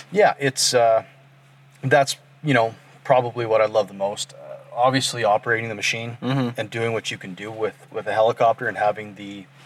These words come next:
Speaker 1: it's, it's like an extension of your body. You know, it, it
Speaker 2: Yeah.
Speaker 1: really is. When, when you got the, the line on in the bucket and you're, like when we were out on that little fire the other day,
Speaker 2: Mm-hmm.
Speaker 1: you know, it's, uh, it's, it's just a real pleasure to work and have to work hard
Speaker 2: Yeah.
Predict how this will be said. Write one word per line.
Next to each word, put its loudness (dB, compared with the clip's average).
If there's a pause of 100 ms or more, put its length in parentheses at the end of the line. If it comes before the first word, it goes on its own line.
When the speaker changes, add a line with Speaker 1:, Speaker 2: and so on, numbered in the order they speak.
(460)
Speaker 1:
it's, -6
it's 0
like 4
an 4
extension -2
of -8
your -12
body. -2 (220)
You -12
know, -2
it, -6
it -6
Speaker 2:
Yeah. 6
Speaker 1:
really 0
is. -6
When, -4
when -8
you -8
got 0
the, 0
the -12
line 2
on 2
in -8
the -12
bucket -2 (640)
and -2
you're, -4 (240)
like 0
when -8
we 0
were 2
out 0
on -8
that -2 (200)
little -6
fire 0
the -12
other -14
day, -2 (160)
Speaker 2:
Mm-hmm. -4 (160)
Speaker 1:
you -10
know, -6 (380)
it's, -8
uh, 4 (520)
it's, -10
it's -6
just -4
a -12
real 0
pleasure -2
to -12
work -2
and -16
have 2
to -12
work -4
hard 0 (120)
Speaker 2:
Yeah. -4